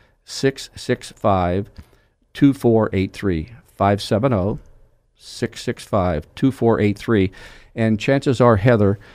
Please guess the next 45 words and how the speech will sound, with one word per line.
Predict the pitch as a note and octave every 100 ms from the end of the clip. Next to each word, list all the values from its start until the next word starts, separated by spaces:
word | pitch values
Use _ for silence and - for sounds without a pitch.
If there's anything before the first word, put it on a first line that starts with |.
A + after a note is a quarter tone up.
| - -
who's | A2+ G#2
our | G2+
equ-, | G#2 G#2 -
one | A2
of | G2+
our | G#2
equine | G#2 A#2 G2
specialists, | G2 - G#2+ G2+ F#2
will | G2 F2
answer | G#2+ A2 - F#2
the | G2+
call | G#2+ F2+ F2+ - _ -
and | F#2
take | - G2+
it | F#2
from | F#2+ F2+
there | F#2+
or | - F#2+
call | - G2
him | F#2
back. | F2+ F#2 F2+ -
And | G2+ G2 G2
w-, | G2+ A2+
I'd | -
like | A2+ A#2
to | A#2
mention | B2 A#2+ G2+
that | G2+ G#2+
w-, | G#2+ - - A#2
we | C3
do | C#3
not | C3 A#2+ -
share | - B2
that | G#2+ G#2
information | G#2 G#2 G2 G2+ G#2+ G2+
with | F#2+
anybody. | F#2+ F2 E2 D2 - -
I | A2+ A#2+
don't | A2+
know | A2 G#2
anybody | G#2 A2 G#2 G2 F#2
other | G2+ G#2
than | G#2 G#2
Phil | - C3+ A#2
here | G#2+ F2